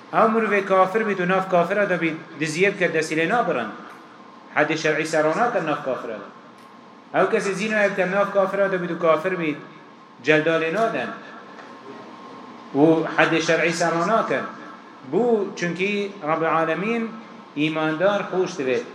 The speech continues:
هکا گناح کرو، جریمه که مازنش کرو، و گناح که مازنش کرو، کبائره کش کرد. رب العالمین دنیای دا بو کفارت که دانای، دنیای دا با عقوبه که دانای، بود در رجا قیامت عذاب نداد،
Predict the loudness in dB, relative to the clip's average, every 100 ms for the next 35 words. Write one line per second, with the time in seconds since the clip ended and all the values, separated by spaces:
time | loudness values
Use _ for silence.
0 | -18 -4 -2 0 0 0 -2 -2 -4 -4
1 | -6 -6 -6 -2 0 0 0 0 0 0
2 | 0 0 -2 -2 -2 -2 -4 -2 0 2
3 | 2 2 2 0 0 -2 -2 -2 0 0
4 | 2 2 0 -4 -8 -4 -4 -6 -12 -18
5 | -10 -6 -2 0 0 0 -2 -4 -10 -14
6 | -18 -20 -20 -20 -20 -20 -20 -20 -20 -18
7 | 0 2 4 6 6 4 4 4 2 0
8 | -8 -14 -16 -14 0 6 8 6 2 -10
9 | -14 -16 -18 -18 -4 2 4 6 6 6
10 | 4 2 2 2 0 0 -2 0 0 2
11 | 2 2 2 2 0 -2 0 2 4 2
12 | 0 0 -2 -4 -8 -16 -16 -4 -2 2
13 | 2 2 -4 -4 -4 -2 -2 -2 -2 -2
14 | -2 -2 0